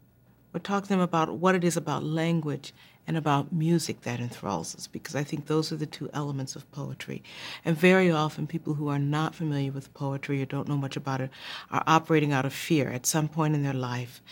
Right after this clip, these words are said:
they've been given a poem to interpret and told that was the wrong <laughs> answer, you know. Uh, I think we've all gone through that. I went through that. And, and, and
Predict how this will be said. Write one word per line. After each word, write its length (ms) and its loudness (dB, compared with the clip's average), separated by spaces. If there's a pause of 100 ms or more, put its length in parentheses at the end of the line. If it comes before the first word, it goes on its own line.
(300)
they've 220 4
been 120 4
given 240 2
a 40 0
poem 320 2
to 60 -2
interpret 540 -2
and 160 0
told 320 0
that 180 -2
was 140 -4
the 140 -2
wrong 380 2
<laughs> 20 2
answer, 600 8
you 140 8
know. 140 8 (500)
Uh, 400 8
I 60 0
think 140 -4
we've 140 0
all 180 6
gone 240 -2
through 180 -10
that. 180 -4
I 120 4
went 240 -2
through 180 -8
that. 260 -6
And, 360 -4
and, 280 -2 (440)
and 340 0